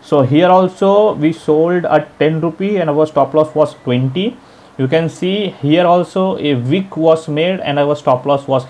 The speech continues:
hit. So today's was stop loss was mostly due to,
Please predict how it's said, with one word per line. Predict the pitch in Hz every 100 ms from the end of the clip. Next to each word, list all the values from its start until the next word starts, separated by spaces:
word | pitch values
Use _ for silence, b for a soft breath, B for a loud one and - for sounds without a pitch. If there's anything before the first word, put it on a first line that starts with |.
| -
hit. | 190 214 B B B
So | - 160
today's | 165 165 202 214
was | 180 180
stop | - 165 156
loss | 180 185
was | 170 165 170 165
mostly | 151 143 156 156 175 185
due | 151 147 147
to, | 160 170 185 -